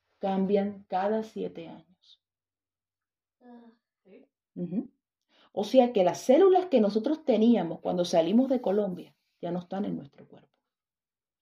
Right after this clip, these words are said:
Speaker 1: ¿Con qué nos hemos levantado? Con el producto de la tierra de este territorio. Y eso, delante de Dios, tiene un valor.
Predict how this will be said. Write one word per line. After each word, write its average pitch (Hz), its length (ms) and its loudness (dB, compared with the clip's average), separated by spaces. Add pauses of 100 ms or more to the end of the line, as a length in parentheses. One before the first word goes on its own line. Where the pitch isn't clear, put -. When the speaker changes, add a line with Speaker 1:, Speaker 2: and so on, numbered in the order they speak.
(680)
Speaker 1:
¿Con 214 340 2
qué 269 160 6
nos 285 160 4
hemos 247 260 4
levantado? 185 680 -2 (1160)
Con 214 640 2
el 190 260 0
producto 202 680 -2
de 233 120 0
la 185 220 -2
tierra 214 480 2
de 180 60 -4
este 180 200 -14
territorio. - 680 -16 (1800)
Y 208 240 6
eso, 262 400 2 (920)
delante 220 560 6
de 202 100 6
Dios, 220 320 2
tiene 180 220 -4
un 170 160 -6
valor. 165 360 -14